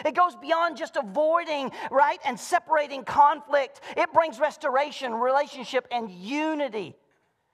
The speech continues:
Jesus made lasting, lasting restorative peace between us and God. Aren't you in this room right now? Aren't you listening right now? Aren't you glad that the angel did not proclaim, "And on earth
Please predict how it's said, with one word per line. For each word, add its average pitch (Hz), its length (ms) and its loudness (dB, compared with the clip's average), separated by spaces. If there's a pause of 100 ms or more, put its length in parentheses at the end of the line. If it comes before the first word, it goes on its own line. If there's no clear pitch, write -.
(140)
Jesus 403 520 -4
made 330 320 0
lasting, 370 800 0 (220)
lasting 370 840 0
restorative 339 800 0
peace 339 220 -6
between 311 380 -4
us 302 160 0
and 285 100 -8
God. 240 360 2 (500)
Aren't 508 260 6
you 427 200 0
in 381 240 -2
this 403 240 -2
room 285 280 0
right 370 280 4
now? 302 180 2
Aren't 415 160 2
you 508 220 -2
listening 349 380 -4
right 294 200 4
now? 277 160 2 (180)
Aren't - 280 2
you 381 260 -4
glad 269 840 0 (180)
that 330 160 4
the 311 140 -16 (100)
angel 339 420 0
did 254 200 -8
not 302 220 4
proclaim, 269 500 0 (260)
"And 302 320 0 (300)
on 359 340 6
earth 311 320 0